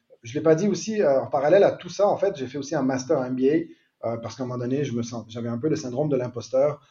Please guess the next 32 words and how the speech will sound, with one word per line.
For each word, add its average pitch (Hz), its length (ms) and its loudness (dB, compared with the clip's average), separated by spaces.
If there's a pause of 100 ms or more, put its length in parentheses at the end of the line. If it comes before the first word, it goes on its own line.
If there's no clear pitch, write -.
(220)
euh, 107 160 -8
où 127 80 -8
je 120 120 -8
sentais 135 420 -4
qu'il 135 160 -6
me 131 80 0
manquait 143 260 2
un 160 80 6
peu 165 140 6
un 143 60 2
background, 156 580 4 (400)
euh, 120 100 -2 (100)
théorique 160 380 6
sur 135 160 -4
les 131 80 0
choses. 170 380 2
Et 135 60 -2
donc, 156 200 2
j'ai, 127 180 -4
j'ai 113 140 -10
fait 156 120 -4
un 143 40 0
master 139 320 -4
qui - 140 -12
m'a 110 80 -6
pris 127 200 -10
à 110 60 -4
peu 107 80 -16
près 120 160 -16
six 104 220 -16
ans, 110 160 -14 (400)
euh, 104 60 -16